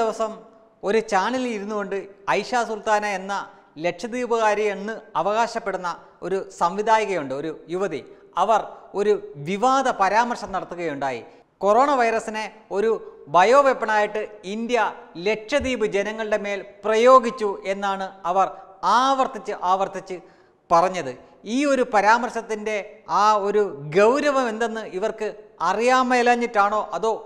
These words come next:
ബോധപൂർ-, ബോധപൂർവമാണോ എന്നറിയില്ല, അവർ അത് ആവർത്തിക്കുകയും, പക്ഷേ അതിനെ എതിർക്കാനോ തടയാനോ ഒന്നും ശ്രമിക്കുന്നതായി കണ്ടില്ല ആ ചാനലിൻ്റെ, ആ, അവതാരകൻ അല്ലെങ്കിൽ ആങ്കർ. എന്തായാലും ഈ ഒരു പരാമർശം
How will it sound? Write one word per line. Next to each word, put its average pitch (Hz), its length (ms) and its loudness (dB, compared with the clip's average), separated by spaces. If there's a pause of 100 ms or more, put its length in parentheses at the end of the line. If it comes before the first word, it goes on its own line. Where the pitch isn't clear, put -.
(260)
ബോധപൂർ-, 233 580 2 (200)
ബോധപൂർവമാണോ 214 800 -2 (140)
എന്നറിയില്ല, 190 460 -2 (280)
അവർ 185 140 0 (340)
അത് 185 120 -2 (400)
ആവർത്തിക്കുകയും, 202 680 -2 (640)
പക്ഷേ 190 260 2 (260)
അതിനെ 233 280 -2 (260)
എതിർക്കാനോ 240 500 -2 (180)
തടയാനോ 233 540 0
ഒന്നും 208 300 -8
ശ്രമിക്കുന്നതായി 202 680 -2 (160)
കണ്ടില്ല 185 360 0 (320)
ആ - 20 0 (220)
ചാനലിൻ്റെ, 175 560 -4 (420)
ആ, 143 80 -6 (220)
അവതാരകൻ 180 500 0 (260)
അല്ലെങ്കിൽ 190 300 -4 (380)
ആങ്കർ. 170 280 -4 (580)
എന്തായാലും 254 420 2 (260)
ഈ - 20 -2 (120)
ഒരു 240 120 2 (140)
പരാമർശം 214 500 2